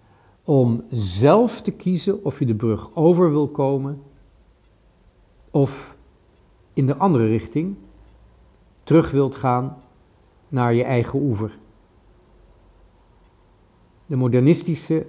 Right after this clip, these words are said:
vorm van barmhartigheid is het natte fariseïsme.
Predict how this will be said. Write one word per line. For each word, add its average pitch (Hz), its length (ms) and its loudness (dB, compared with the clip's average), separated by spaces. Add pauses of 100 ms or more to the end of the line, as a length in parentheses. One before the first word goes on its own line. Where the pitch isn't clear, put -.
(140)
vorm 135 420 0
van 127 260 -4
barmhartigheid 120 880 -6 (1500)
is - 340 -4
het - 300 -10
natte 143 460 2
fariseïsme. 123 800 -4